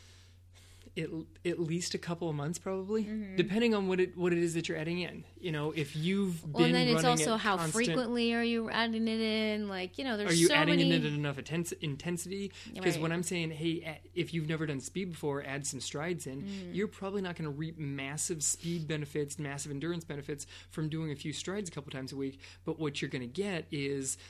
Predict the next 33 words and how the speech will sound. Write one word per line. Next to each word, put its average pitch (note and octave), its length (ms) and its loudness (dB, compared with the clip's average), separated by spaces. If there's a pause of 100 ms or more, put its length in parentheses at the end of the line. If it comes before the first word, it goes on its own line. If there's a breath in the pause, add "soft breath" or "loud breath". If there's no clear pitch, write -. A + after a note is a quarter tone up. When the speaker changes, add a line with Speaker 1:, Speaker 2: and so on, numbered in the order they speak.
(140 loud breath)
Speaker 1:
the C3+ 180 -4
strengthened D#3+ 960 -2
Achilles D#3+ 500 0
so - 160 -2
that C#3+ 160 -4
you D3 100 -6
can C#3+ 140 -4
start D3 400 -4
incorporating C#3 800 -4
more D#3+ 400 -2
speed, B2+ 540 -6 (200 loud breath)
so - 140 -10
that D3 100 -4
you D3 80 -4
can C3+ 140 -6
get C#3+ 160 -2
it D3 80 -8
to C#3 100 -4
the C3 60 -4
point C3+ 340 -10
where C3 380 -6 (240 loud breath)
you C#3+ 120 -4
can C#3+ 120 -2
now C3+ 140 -4
start C3 240 -6
incorporating C3 500 -8
speed, F#3 500 -2 (120)
Speaker 2:
Mm-hmm. G3 360 -8
Speaker 1:
and D#3 140 0
then C#3 240 -2
that's D3+ 280 -4
going C3+ 300 -4
to, C3 280 -6